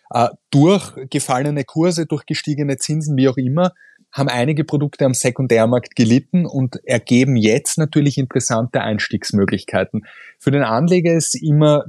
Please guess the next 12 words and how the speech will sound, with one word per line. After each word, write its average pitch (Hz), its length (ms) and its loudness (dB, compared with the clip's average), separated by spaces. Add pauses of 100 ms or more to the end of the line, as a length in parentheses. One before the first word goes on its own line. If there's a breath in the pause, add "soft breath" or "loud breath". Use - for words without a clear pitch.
die 131 80 2
Herausforderung, 117 640 0
wie 113 80 0
finde 113 280 -2
ich 104 100 -10
das 107 140 -2
passende 98 440 -4
Produkt? 113 380 -6
Die 139 40 2
Produktvielfalt 135 760 0
ist 117 240 -4
enorm. 123 640 2